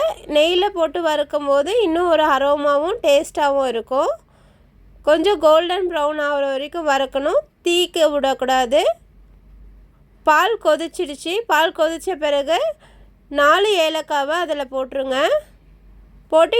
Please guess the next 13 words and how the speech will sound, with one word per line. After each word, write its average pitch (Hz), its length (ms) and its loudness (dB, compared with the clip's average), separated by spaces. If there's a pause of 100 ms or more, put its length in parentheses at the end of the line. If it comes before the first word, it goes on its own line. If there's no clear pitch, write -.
இன்னும் 392 260 0
கொஞ்ச 339 320 -2
நேரம் 320 320 0
கொதிக்கணும். 277 580 0 (520)
இப்போ 403 160 0 (120)
சேமியா 339 460 0 (100)
நல்லா 294 220 -2 (100)
கோல்டன் 302 440 -2
ப்ரௌன் 262 320 -2
ஆயிடுச்சு. 240 440 -4 (520)
ஆஃப் 294 200 -2
பண்ணிட்டு 269 460 0 (760)
இப்போ 339 200 0